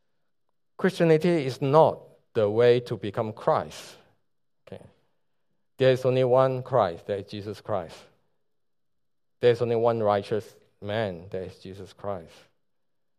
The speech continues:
Jesus Christ is the only man who gained favor from God because of his righteousness.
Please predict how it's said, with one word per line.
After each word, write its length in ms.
Jesus 280
Christ 400
is 100
the 140
only 320
man 260
who 160
gained 300
favor 400
from 220
God 340
because 320
of 100
his 240
righteousness. 600